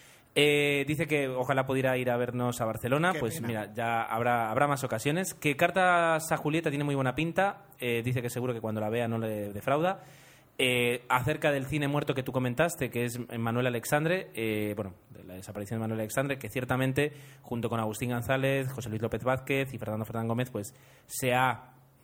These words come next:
Speaker 1: eh, ido, pues, un, una, una parte muy importante de la historia del cine español. Y dice, y otro grande es Aaron Sorkin. Dice, ver El ala oeste porque la creó y la escribió hasta,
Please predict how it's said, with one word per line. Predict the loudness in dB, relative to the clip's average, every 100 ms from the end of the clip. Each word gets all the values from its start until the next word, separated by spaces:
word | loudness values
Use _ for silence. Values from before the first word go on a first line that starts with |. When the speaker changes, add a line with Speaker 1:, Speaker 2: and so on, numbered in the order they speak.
| -6
Speaker 1:
eh, | -2 0
ido, | 0 0 0 -2
pues, | -6 -8
un, | -10 -8 -10 -10
una, | -10 -8 -8 -10 -14 -10
una | -8 -6
parte | -6 -6 -6
muy | -4 -4
importante | -4 -6 -6 -4
de |
la | -6
historia | -6 -6 -8
del |
cine | -8 -10
español. | -4 0 0 0 -10 -20 -20 -20 -12
Y | -8 -6
dice, | -4
y | -2
otro | 0 2
grande | 2 4 2
es | 0 2
Aaron | 4 4 2 2
Sorkin. | 0 0 -4 -4
Dice, | 0 2
ver | 4
El | 4
ala | 4
oeste | 4 2 0 -2
porque | 0 -2 0 0
la | -2
creó | 0 0
y | 2
la | 0
escribió | -2 0 2 0
hasta, | 0 -2